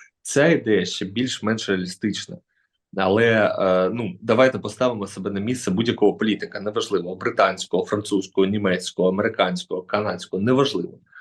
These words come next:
Е, за кожного загиблого в Україні військового,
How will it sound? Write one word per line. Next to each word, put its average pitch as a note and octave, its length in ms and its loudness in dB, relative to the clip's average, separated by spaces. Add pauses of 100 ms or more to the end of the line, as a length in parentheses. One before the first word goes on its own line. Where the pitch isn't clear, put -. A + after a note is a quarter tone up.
(340)
Е, F#2 800 4
за A2 640 0
кожного G2 540 4
загиблого G2 480 -2
в F2+ 60 -4
Україні F#2+ 400 -4
військового, D#3 680 0